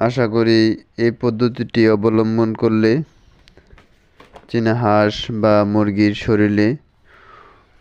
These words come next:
উকুন বা সুলসুলি পোকা হবে না। তো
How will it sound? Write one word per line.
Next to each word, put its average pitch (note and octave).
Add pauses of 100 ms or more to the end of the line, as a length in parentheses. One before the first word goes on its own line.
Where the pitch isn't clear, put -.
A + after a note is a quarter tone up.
উকুন A2+ (100)
বা G#2+ (400)
সুলসুলি A2+
পোকা A2 (1000)
হবে A2
না। A#2 (3000)
তো A2+